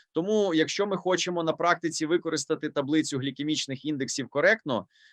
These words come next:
нам потрібен ще якийсь додатковий інструмент для точного розрахунку. Звісно, такий інструмент був створений, адже безглуздість, е, цієї ситуації стала очевидною для багатьох.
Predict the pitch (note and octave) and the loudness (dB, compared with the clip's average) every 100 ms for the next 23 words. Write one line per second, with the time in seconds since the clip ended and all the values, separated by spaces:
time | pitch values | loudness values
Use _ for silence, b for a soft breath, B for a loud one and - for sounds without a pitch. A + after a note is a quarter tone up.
0 | b B2+ E3 G#3 G3 E3+ F3 F3 E3+ D3 | b -4 0 0 -2 -4 -4 -2 -2 -2
1 | - F3+ F3+ D3+ E3+ D3 B2+ C3+ C3+ - | 0 2 2 2 -4 -4 -2 -2 -2 0
2 | E3 D3 C3+ C#3 - D3 D3+ E3 D#3+ A2+ | 0 0 -2 -8 -6 -4 0 -2 -4 -2
3 | C3+ - D#3 D#3+ C#3+ C3 C3 A#2 A#2+ - | -2 2 0 0 -4 -2 -2 -2 -4 -4
4 | F#2 E2 - - _ _ _ A2+ C#3+ G#3 | -10 -10 -16 -20 _ _ _ -10 -4 -2
5 | F3+ E3 D#3 E3+ D#3+ - D#3+ D#3+ D3+ C#3 | -2 -2 -4 -4 -4 -4 -2 0 0 -4
6 | C3 F3 G3 F3+ E3 D3+ C3 C#3+ D3 B2+ | -8 -2 -2 0 0 -2 0 0 0 -2
7 | D#3 D#3 A#2 A#2 - - A#2+ A#2 - C#3 | 2 2 2 -4 -6 -4 -2 0 -2 -2
8 | B2+ A2+ C3 C3 A#2 A2+ G#2 A#2+ A2+ A#2 | -2 -4 0 2 2 -2 -2 0 2 0
9 | - D3 A3 G3+ G#3 F3+ F3+ E3+ F3+ F3 | -2 -4 -6 -4 -4 -2 0 2 0 0
10 | F3+ F3 - | 2 2 2